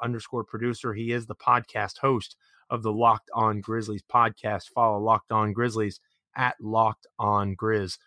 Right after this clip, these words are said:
Uh, Mark, we'll get you out of here on this. Ja Morant is an extremely talented player,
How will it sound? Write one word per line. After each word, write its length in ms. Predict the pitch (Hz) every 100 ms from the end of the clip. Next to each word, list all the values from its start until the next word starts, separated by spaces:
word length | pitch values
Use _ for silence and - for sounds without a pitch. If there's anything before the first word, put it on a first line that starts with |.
| _ _
Uh, 140 | 131 135
Mark, 280 | 147 165
we'll 80 | 151
get 200 | 143 160
you 80 | 160
out 120 | 165
of 60 | 160
here 160 | 160
on 160 | 151 147
this. 300 | 156 151 - _ _ _ _ 113
Ja 220 | 165 190
Morant 540 | 226 196 185 185 180 170
is 220 | 147 147
an 60 | 143
extremely 500 | 139 - 160 156 147
talented 560 | - 143 143 131 131 -
player, 520 | 135 127 127 123